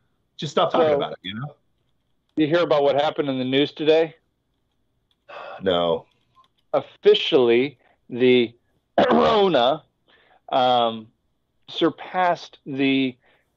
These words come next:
Speaker 2: what was it? Uh, the nineteen eighteen flu, Spanish flu, in death tolls of Americans,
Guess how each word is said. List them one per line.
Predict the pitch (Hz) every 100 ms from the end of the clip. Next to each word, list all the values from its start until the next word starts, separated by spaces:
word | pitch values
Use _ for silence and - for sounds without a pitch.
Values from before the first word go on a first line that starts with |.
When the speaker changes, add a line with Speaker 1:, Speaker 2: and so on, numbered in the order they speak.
| _
Speaker 2:
what | 139
was | 131 120
it? | 113 110 -
Uh, | 120 117 117 113
the | 120 117 113
nineteen | 113 156 170 - 165 156
eighteen | 156 151 - 147 135 127 117 _ _ _ _ _ -
flu, | 180 170 135 98 92 - _ _ _ _ _ _ _ -
Spanish | - 139 123 - -
flu, | 139 117 104 95 _ _ _ _ -
in | 127 123 120 117 _ _ -
death | 123 143 - _ _ -
tolls | 127 104 92 - - - _ _ -
of | 214
Americans, | 214 220 214 - 107 -